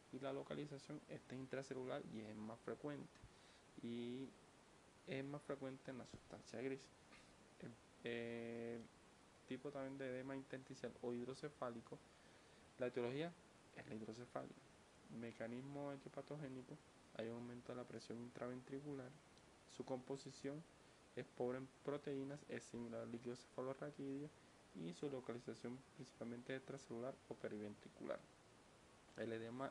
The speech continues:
hidrostático, su etiología es por fenómenos de reperfusión,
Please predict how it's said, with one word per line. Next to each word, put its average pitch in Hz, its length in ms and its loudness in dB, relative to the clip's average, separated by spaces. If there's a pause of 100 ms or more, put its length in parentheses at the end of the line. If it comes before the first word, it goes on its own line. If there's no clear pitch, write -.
hidrostático, 139 800 2 (1080)
su 139 60 6
etiología 147 580 6
es 127 280 4 (120)
por 135 140 8
fenómenos 120 520 2
de 120 80 4
reperfusión, 135 800 2